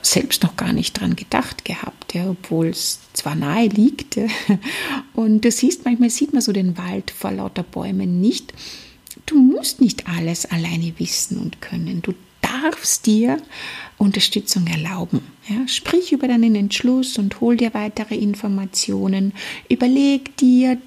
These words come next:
deine ersten Schritte in deine neue Richtung und starte los. Ja. Wie gesagt, der Weg entsteht, indem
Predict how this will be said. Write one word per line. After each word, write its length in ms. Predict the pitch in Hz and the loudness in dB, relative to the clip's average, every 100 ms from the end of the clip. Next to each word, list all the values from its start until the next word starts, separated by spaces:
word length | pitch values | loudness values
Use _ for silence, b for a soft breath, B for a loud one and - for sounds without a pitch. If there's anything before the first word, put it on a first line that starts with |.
| - | -4
deine 580 | - - 247 240 240 | -4 0 4 6 4
ersten 340 | 240 220 - 214 | 2 -2 0 0
Schritte 420 | - - 202 - | 0 -2 -6 -4
in 300 | 240 214 208 | -2 0 0
deine 260 | 214 208 196 | 0 0 2
neue 380 | 190 190 190 - | 2 0 -2 -4
Richtung 320 | 185 - 196 | -6 -4 -4
und 200 | 202 180 | -2 -2
starte 400 | - 196 190 - | -2 -4 -8 -4
los. 500 | 170 180 180 - - | 0 2 0 -2 -6
Ja. 60 | 214 208 - _ _ - - _ _ - | -8 -12 -20 _ _ -20 -20 _ _ -4
Wie 120 | 202 | -2
gesagt, 340 | 233 240 196 - _ | 0 -2 -6 -10 _
der 180 | 180 165 | -2 0
Weg 240 | 175 214 226 | 0 2 4
entsteht, 680 | 196 - - 196 277 - - _ _ - | 4 2 2 0 0 -2 -14 _ _ 4
indem 420 | 196 196 185 | 4 6 4